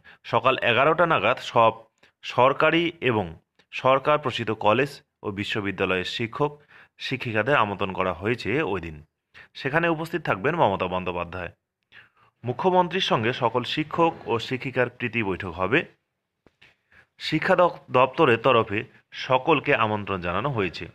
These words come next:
পার্শ্ব শিক্ষকদের নিয়ে একটি সভার কথাও এদিন সাংবাদিক বৈঠকে শিক্ষামন্ত্রী জানান। আগামী কুড়ি নভেম্বর নজরুল মঞ্চে একটি সভা ডাকা হয়েছে, সেখানে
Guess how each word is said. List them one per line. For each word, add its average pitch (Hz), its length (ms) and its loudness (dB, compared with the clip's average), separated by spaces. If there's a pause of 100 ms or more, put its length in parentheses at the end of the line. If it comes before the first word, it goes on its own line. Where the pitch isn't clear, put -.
(1000)
পার্শ্ব 127 340 2
শিক্ষকদের 180 520 0
নিয়ে 131 300 0 (680)
একটি 120 200 -4
সভার 123 380 2
কথাও 123 360 4
এদিন 113 220 0
সাংবাদিক 131 560 -2
বৈঠকে 104 420 -2 (360)
শিক্ষামন্ত্রী 98 580 -6
জানান। 90 280 -2 (960)
আগামী 113 320 2
কুড়ি 143 260 2
নভেম্বর 113 480 2 (1080)
নজরুল 139 420 2
মঞ্চে 180 320 0
একটি 143 120 -6
সভা 117 320 0
ডাকা 95 240 0
হয়েছে, 92 400 -8 (720)
সেখানে 117 600 0